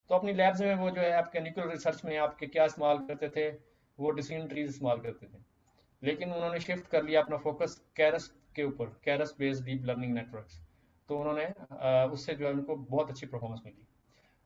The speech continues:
अब क्या कहता है कि what makes deep learning different? Deep learning different क्यों है? अब ये बहुत important topic है, जैसे कि इमरान भाई ने कहा कि इस तरह की चीज़ जो है, हम मजीद इसको further explore भी कर सकते हैं, discuss भी कर सकते हैं कि भाई, deep learning ही क्यों? ठीक है, deep learning ही जो है,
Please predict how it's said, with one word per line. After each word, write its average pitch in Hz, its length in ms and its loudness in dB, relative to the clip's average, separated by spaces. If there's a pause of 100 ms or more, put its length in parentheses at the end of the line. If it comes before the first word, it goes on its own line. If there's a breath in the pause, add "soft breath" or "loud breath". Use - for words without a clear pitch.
(140)
अब 170 200 2
क्या 190 120 2
कहता 185 200 4
है 190 60 0
कि 190 140 -6
what 185 180 4
makes 170 280 -2
deep 156 180 -6
learning 160 280 0
different? 135 400 -4 (300)
Deep 170 200 -8
learning 185 380 2
different 175 460 -4
क्यों 135 180 -2
है? 135 60 0
अब 135 160 -2
ये 190 100 2
बहुत 180 220 2
important 170 360 2
topic 160 280 -2
है, 151 80 0
जैसे 147 260 -4
कि 143 100 -6
इमरान 143 280 0
भाई 147 120 0
ने 139 140 -4
कहा 135 140 -2
कि 135 200 -18
इस - 120 -12
तरह 175 140 4
की 156 120 -8
चीज़ 143 220 -8
जो 135 100 -4
है, 135 80 2
हम 139 160 -4 (260)
मजीद 139 420 -2
इसको 143 260 -8
further 143 380 0 (100)
explore 143 320 -2
भी 151 100 -6
कर 143 120 -4
सकते 143 220 -4
हैं, 139 80 -2
discuss 131 260 -6
भी 151 80 -8
कर 135 80 -6
सकते 131 220 -8
हैं 139 80 -4
कि 135 80 -10
भाई, 139 260 -4 (600 soft breath)
deep 233 240 -6
learning 214 300 8
ही 220 60 6
क्यों? 104 280 -4 (420)
ठीक 151 100 -20
है, 165 80 -6
deep 170 280 -4
learning 196 280 2
ही 202 100 -2
जो 156 120 2
है, 175 200 0